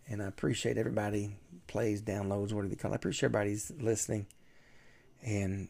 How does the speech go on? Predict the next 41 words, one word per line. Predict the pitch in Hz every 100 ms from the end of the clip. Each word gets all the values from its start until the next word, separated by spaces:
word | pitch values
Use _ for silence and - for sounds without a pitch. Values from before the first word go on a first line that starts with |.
| -
share, | - - 139 127 127 127
like | 110 117 120
this, | - 123 117 107 - - - - - - -
uh, | - 92 90 90
rate | 110 104 120 123
the | 135
podcast. | 110 110 110 107 104 98 98 107 - - - - -
Seriously, | - 156 143 - 92
if | -
you | 156
could | 147
go | 127
rate | 117 113 113
it. | 107
I | 160
don't | 175
got | 117 -
but | - - - - - - - -
two | - 139
or |
three | 127 113
ratings | 110 113 107 110
on | 107
the |
podcast. | 104 104 104 - 101 104
And | 104 104
if | 131
you | 123
enjoy | 139 113 110 117
this | 110 110
at |
all, | 107 107 123
rate, | 110 110 120 170 165 - - - - 110
go | 151
rate | 127 104 113
it. | 120 - - - - - - _
Share | - 127
it |
on | 117 120
social | - - -
media | 120 110 110 110 110 110 107